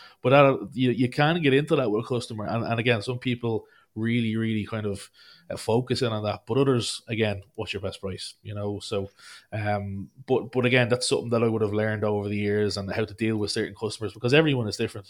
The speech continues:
you know, everyone is different, and some people are more risk adverse and want to take, uh, less, you know, less of a risk, as in, uh, they'd be happy enough to take third party only cover and not cover their own vehicle, um, because it's cheaper, you know, uh, whereas somebody would be like,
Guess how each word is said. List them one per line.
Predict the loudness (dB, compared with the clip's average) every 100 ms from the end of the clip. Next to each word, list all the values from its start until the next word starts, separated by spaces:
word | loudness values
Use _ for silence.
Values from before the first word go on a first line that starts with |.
| -12
you | -4
know, |
everyone | -2 0 -2 -6
is | -4
different, | -4 -4 -8
and | -10 -10 -20 -20 -18 -4
some | -2
people | 0 0 0
are |
more | 0 2
risk | 2 2 -2
adverse | -2 0 0 -2
and | -6
want | -6
to | -4
take, | -4 -4 -12 -10
uh, | -4
less, | 0 0 -2 -8
you | -6
know, | -2
less | 0 0 0
of |
a | -2
risk, | -2 -2 -4
as | -4
in, | -6 -12 -20 -20 -12 -4
uh, | -2 -2
they'd | 0
be | 0
happy | 0 0 -2
enough | -4 -6 -6
to | -4 -4 -6 -8
take | -6 -6 -4
third | -4 -2
party | 0 0 -4
only | -4 -6
cover | -4 -4 -4 -4
and | -4
not | -6 -6
cover | -6 -4
their | -2 -4
own | -4 -4
vehicle, | -4 -6 -8 -14 _ _ -20 _ -10
um, | -6 -6 -6 -10 -14
because | -6 -4 -4
it's | -6
cheaper, | -6 -6 -10 _ _
you | -6
know, | -4 -4 -6 -16 -6 -2
uh, |
whereas | 2 2 2
somebody | -2 -2 0
would | 0
be | 0
like, | -2